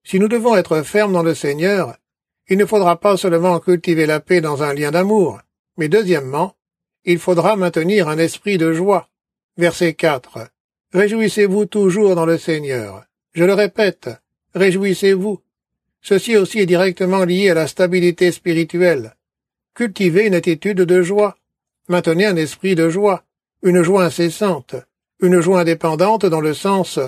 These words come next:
où elle ne dépend pas des circonstances. S'il vous plaît,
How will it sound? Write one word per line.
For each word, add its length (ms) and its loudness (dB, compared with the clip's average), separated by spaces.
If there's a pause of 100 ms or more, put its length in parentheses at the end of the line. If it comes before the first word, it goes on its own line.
(180)
où 120 4
elle 60 4
ne 60 2
dépend 360 0
pas 180 2
des 120 0
circonstances. 920 -2 (640)
S'il 220 0
vous 180 2
plaît, 360 -2